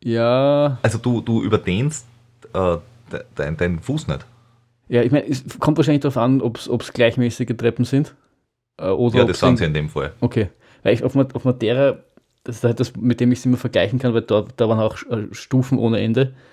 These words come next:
Speaker 1: und die waren halt relativ ungleichmäßig und da war's quasi gezwungen, dich, di-, den Stufen anzupassen und den Schritt somit quasi, du hast nicht frei steuern hast können. Und das war dann schon, das hat mir quasi mein, mein,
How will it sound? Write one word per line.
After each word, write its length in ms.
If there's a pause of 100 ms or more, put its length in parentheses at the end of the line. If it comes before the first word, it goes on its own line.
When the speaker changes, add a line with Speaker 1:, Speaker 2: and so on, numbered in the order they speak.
(300)
Speaker 1:
und 160
die 60
waren 80
halt 140
relativ 240
ungleichmäßig 680
und 140 (420)
da 140
war's 180
quasi 200
gezwungen, 840 (420)
dich, 220 (260)
di-, 80
den 160
Stufen 360
anzupassen 640
und 180
den 100
Schritt 280
somit 380
quasi, 400 (540)
du 180
hast 200 (220)
nicht 240
frei 180
steuern 280
hast 140
können. 320 (640)
Und 140
das 220
war 80
dann 120
schon, 400 (480)
das 200
hat 120
mir 140
quasi 320
mein, 460
mein, 520